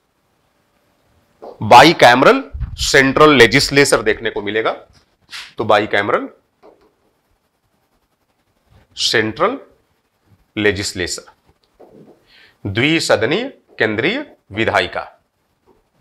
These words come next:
bicameral central legislature। Clear है? अब सोचो, कोई कहा कि X के अंदर राज व्यवस्था का संघात्मक स्वरूप है, तो तय मानिए ये सारी बातें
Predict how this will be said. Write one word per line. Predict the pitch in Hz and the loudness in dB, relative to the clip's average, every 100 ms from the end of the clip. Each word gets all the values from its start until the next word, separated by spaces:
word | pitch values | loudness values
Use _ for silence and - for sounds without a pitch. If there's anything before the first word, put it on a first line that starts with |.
| - _ _ _ 98 | -20 _ _ _ -2
bicameral | 104 107 101 98 104 | 0 2 0 2 -2
central | - 95 87 233 233 - - - - | -2 -8 -4 -4 -4 -8 -10 -8 -6
legislature। | 101 92 92 92 87 - - - - - - - - - - - - - - - | -4 -4 -6 -12 -10 -12 -12 -14 -14 -18 -20 -18 -16 -14 -14 -12 -14 -12 -12 -2
Clear | 123 98 | 0 0
है? | 87 - - - - - - _ 156 | -6 -12 -12 -12 -14 -16 -20 _ 0
अब | 151 | 2
सोचो, | 190 180 104 139 _ _ _ _ _ - | 2 0 -4 -6 _ _ _ _ _ 0
कोई | 156 185 | 2 4
कहा | 180 185 214 - _ _ _ - | 4 4 0 -4 _ _ _ -14
कि | 175 - | -14 -4
X | 160 180 - | -2 -2 -4
के | 175 | -2
अंदर | 135 135 202 - - _ _ _ _ _ - | -2 -2 -4 -4 -18 _ _ _ _ _ -2
राज | 135 147 | 4 4
व्यवस्था | 143 131 127 139 | 4 0 0 -2
का | 131 165 | -2 -4
संघात्मक | - 127 113 117 127 117 | -2 -4 0 0 0 -2
स्वरूप | - 104 107 - | 0 -2 -2 -4
है, | 101 | -4
तो | 107 | 0
तय | 143 156 | 2 2
मानिए | 156 190 247 - _ _ _ _ 120 | 0 -2 -6 -12 _ _ _ _ -10
ये | 120 | -2
सारी | 113 131 | -2 2
बातें | 120 120 | 0 0